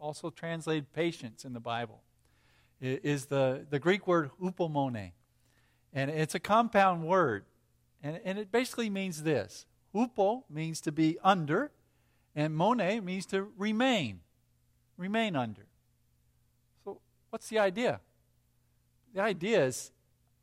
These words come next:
I'm under a burden, and, and patience is to stay there. What we want to do is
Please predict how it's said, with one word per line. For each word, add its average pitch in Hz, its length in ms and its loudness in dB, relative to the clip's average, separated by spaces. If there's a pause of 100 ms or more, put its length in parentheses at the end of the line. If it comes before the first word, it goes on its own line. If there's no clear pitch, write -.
(140)
I'm 185 160 -4
under 190 280 2
a 131 60 2
burden, 139 420 0 (1900)
and, 127 340 -6
and 135 160 -8
patience 196 380 -6
is 127 160 -12
to 143 60 -10
stay 196 280 -4
there. 107 220 -10 (2250)
What 160 140 2
we 139 100 2
want 208 260 8
to 277 40 8
do 147 320 4
is 135 200 -2